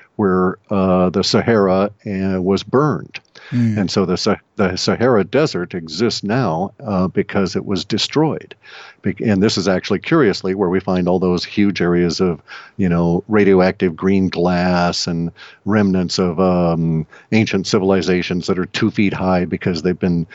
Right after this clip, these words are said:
Speaker 1: wiped out by some kind of directed energy weapon or whatever infused into this green glass under the sand.
Speaker 2: Mm.
Speaker 1: And this, this effect, the descriptions in the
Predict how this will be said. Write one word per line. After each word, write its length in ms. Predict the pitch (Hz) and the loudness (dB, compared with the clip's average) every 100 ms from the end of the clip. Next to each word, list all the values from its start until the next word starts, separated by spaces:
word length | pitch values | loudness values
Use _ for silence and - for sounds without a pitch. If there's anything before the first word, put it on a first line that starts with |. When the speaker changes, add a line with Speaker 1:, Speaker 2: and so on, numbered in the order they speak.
| - - | -10 -2
Speaker 1:
wiped 260 | 104 104 | 0 2
out 160 | 98 90 | 0 0
by 80 | 92 | -4
some 200 | 95 92 | -4 -2
kind 260 | 98 87 | -2 -2
of 80 | 82 | -4
directed 380 | 87 92 - 90 | -2 -2 0 -2
energy 240 | 92 92 95 | 0 0 0
weapon 340 | 85 90 95 | 0 0 0
or 80 | 87 | -2
whatever 400 | 85 87 85 87 | 0 0 0 -2
infused 460 | 85 - 90 85 - | -4 0 0 0 -2
into 160 | 82 | -4
this 180 | 82 90 | -2 -4
green 320 | - 95 87 | 0 0 0
glass 420 | 78 151 139 90 92 | 2 2 2 0 -4
under 200 | 85 78 | -6 -6
the 100 | 101 | -2
sand. 460 | 165 156 80 - - | 0 0 -2 -8 -4
Speaker 2:
Mm. 280 | 113 101 92 - | -2 -2 -6 -2
Speaker 1:
And 140 | 98 | 2
this, 240 | 110 - - _ | 2 0 -12 _
this 220 | 104 - | -2 0
effect, 440 | 92 - 180 113 - | -2 0 0 0 -4
the 320 | 107 95 90 | -6 -2 -2
descriptions 720 | 76 90 - 170 - 101 87 | -4 -6 -2 -2 0 -4 -2
in 180 | 92 87 | -2 -2
the 420 | 85 85 85 104 | -2 -2 -4 -6